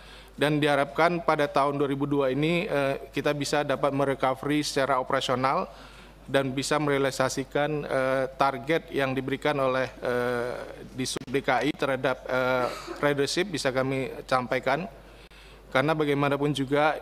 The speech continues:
secara keseluruhan, eh, L R T Jakarta secara, eh, operasional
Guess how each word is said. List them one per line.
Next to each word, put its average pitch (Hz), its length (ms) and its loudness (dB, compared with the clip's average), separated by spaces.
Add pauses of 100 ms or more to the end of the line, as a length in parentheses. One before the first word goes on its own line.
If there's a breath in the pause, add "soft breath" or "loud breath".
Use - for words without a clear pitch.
(160)
secara 143 480 2
keseluruhan, 147 800 0
eh, 135 460 0 (640)
L 143 160 2
R 139 120 2
T 147 120 -2
Jakarta 147 880 2
secara, 143 640 2
eh, 131 240 2
operasional 151 720 2